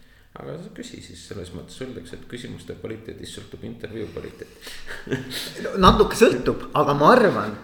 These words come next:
Speaker 2: ma, ma, ma julgeks nüüd juba nagu natukene niimoodi ka öelda, et sõltub ka sellest, mis on selle inimese jaoks radaris praegu. Mis on tema jaoks eesliinil, mis see üleval on, mis see nagu veepinnale on ilmunud. Et ta, ta ikkagi, kõik tema vastused hakkavad läbi selle filtri tulema.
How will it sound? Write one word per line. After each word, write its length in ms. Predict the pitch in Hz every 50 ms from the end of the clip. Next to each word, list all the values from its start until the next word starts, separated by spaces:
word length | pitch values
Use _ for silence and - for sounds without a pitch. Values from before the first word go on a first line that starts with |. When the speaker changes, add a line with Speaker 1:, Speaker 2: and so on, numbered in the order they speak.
| - - - -
Speaker 2:
ma, 160 | - 135 147 143 -
ma, 160 | 135 147 151 151
ma 220 | 147 156 175 196
julgeks 340 | 214 233 226 - 156 143 -
nüüd 240 | 185 208 214 165 170
juba 160 | 151 110 113
nagu 220 | 127 143 139 127 139
natukene 480 | 165 202 208 - 190 - 147 147 151
niimoodi 300 | 202 226 208 160 143 131 -
ka 60 | 220
öelda, 300 | 220 208 160 131 107 107 110
et 80 | -
sõltub 480 | - - - 202 202 190 - - 113 -
ka 140 | - 117 113
sellest, 480 | - 170 185 202 202 156 131 - - 139
mis 160 | 131 123 - 127
on 100 | 127 113
selle 240 | - 156 165 156 127
inimese 540 | 123 143 151 139 123 98 98 98 - 104 104
jaoks 300 | 104 95 98 95 - - -
radaris 460 | 131 - 107 92 - - - - -
praegu. 340 | - 95 92 92 - - - - - _ _
Mis 240 | 127 147 170 - -
on 140 | 170 135 -
tema 220 | 147 156 165 143 120
jaoks 260 | 110 104 - - 139
eesliinil, 600 | 147 143 139 - 117 123 127 123 110 92 - 92 101
mis 220 | 135 160 - -
see 80 | 143 127
üleval 480 | 143 156 160 156 131 101 92 104 110 123
on, 140 | 120 101 92
mis 220 | 98 143 143 - 170
see 80 | 135
nagu 240 | 110 107 104 104 107
veepinnale 640 | 107 131 147 135 110 117 123 135 135 110 92 90 92
on 140 | 101 110 113
ilmunud. 560 | 113 139 120 117 107 92 87 80 76 69 65
Et 140 | 95 - -
ta, 160 | 139 143 - - - - - - - -
ta 180 | - 120 139
ikkagi, 300 | 165 - - 135 110 95 131
kõik 160 | 180 175 -
tema 160 | 143 120 104
vastused 400 | 117 151 160 - 113 110 - -
hakkavad 300 | 107 - - 113 107 113
läbi 100 | 107 107
selle 160 | 123 123 113
filtri 400 | 113 143 135 - - - 95 92
tulema. 380 | 90 92 92 90 - 90 -